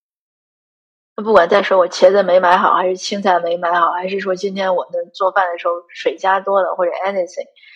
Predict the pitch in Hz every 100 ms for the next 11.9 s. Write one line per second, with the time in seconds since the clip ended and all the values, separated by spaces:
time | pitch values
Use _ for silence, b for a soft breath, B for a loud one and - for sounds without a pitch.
0 | b b - 202 185 170 220 220 233 214
1 | 170 175 170 - b b _ - 170 170
2 | 170 185 196 202 180 185 185 202 185 185
3 | 170 180 185 185 185 202 185 170 - _
4 | _ _ _ _ _ _ - 202 185 185
5 | 220 214 175 185 175 202 202 190 - 175
6 | 185 - - _ b b _ _ 180 185
7 | 175 196 165 160 185 220 185 180 190 -
8 | _ _ _ _ _ _ 190 190 202 202
9 | 185 185 175 185 185 185 170 170 175 180
10 | 208 196 - - 233 202 185 147 - -
11 | _ _ - 190 240 208 180 170